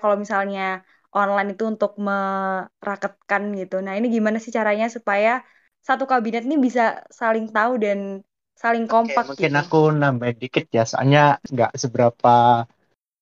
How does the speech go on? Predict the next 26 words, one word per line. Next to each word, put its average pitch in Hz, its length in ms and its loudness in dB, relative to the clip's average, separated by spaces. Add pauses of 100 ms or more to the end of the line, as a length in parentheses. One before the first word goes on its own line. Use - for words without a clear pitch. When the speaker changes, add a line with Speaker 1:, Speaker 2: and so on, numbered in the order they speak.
Speaker 2:
ada 156 280 4
pengalaman 151 600 -2 (120)
untuk 127 160 -2
masalah 139 320 2
proker - 320 -4
offline. 113 400 -6
Mungkin 139 320 0
ini 185 140 2
aku 190 180 -2
ceritain 170 480 4
waktu 165 320 4
dulu 143 320 6
aku 139 720 4 (160)
masih 120 560 0
jadi 123 320 0
staff - 720 0
bem. 135 400 4 (720)
Ah, 120 160 -2
dulu 135 240 2
kan 175 240 6
aku 185 400 4
sempet 151 400 -2
tuh 151 320 6
megang 127 640 2
P 131 200 0
J 123 80 -6